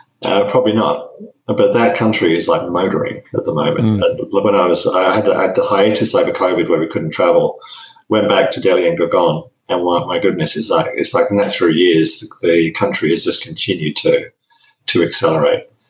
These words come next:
Speaker 1: Now, manufacturing was a big part of India in the early days. Clearly, they moved
Speaker 2: Yeah.
Speaker 1: into technology and into other areas now. But, uh, but yeah, you see this, you see this incredible growth over time in the countries that we work with, and it gives me great confidence that,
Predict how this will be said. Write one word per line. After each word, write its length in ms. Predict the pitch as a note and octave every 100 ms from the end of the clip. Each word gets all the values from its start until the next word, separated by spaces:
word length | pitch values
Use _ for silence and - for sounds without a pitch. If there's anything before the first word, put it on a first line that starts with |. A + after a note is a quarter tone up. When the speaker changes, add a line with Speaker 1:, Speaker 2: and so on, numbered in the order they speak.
| _
Speaker 1:
Now, 120 | A2
manufacturing 680 | G#2 B2+ A2+ A#2 A2 - F2
was 100 | F2
a 40 | F#2
big 180 | F#2 -
part 280 | F#2+ F2+ E2+
of 60 |
India 340 | F#2 G2 E2 - -
in 100 | F2
the 140 | E2 D#2+
early 140 | D#2+
days. 580 | - - - - - - -
Clearly, 300 | B2 G#2 G2
they 100 | -
moved 160 | D#2+
Speaker 2:
Yeah. 60 | -
Speaker 1:
into 160 | D2+
technology 560 | - - - - - D#2+
and 120 | -
into 260 | E2+ D#2 -
other 180 | E2+ E2+
areas 400 | F2+ F2+ D#2+ -
now. 300 | D#2+ D#2+ - - - - - - _
But, 220 | G2 E2+ - G2+
uh, 220 | F2 F2
but 100 | -
yeah, 100 | A#2+
you 120 | A#2
see 200 | A2+ D#3+
this, 320 | F3 F3+ - B2
you 80 |
see 180 | G#2+ C3+
this 160 | C#3+ -
incredible 480 | G2 - A#2 A2 G2
growth 320 | F#2+ F#2 -
over 160 | E2+
time 420 | E2+ F#2 E2+ E2 D#2
in 140 | D#2+
the 220 | D#2+ D#2 - _ _
countries 360 | - E2+ E2+ F2
that 100 | D#2
we 80 |
work 260 | D#2 F2+ E2+
with, 280 | E2 D#2 - - - - - _
and 100 | G2+
it 80 | G2
gives 160 | B2+
me 100 | B2
great 200 | G#2+ -
confidence 540 | - G2+ - - - -
that, 240 | - -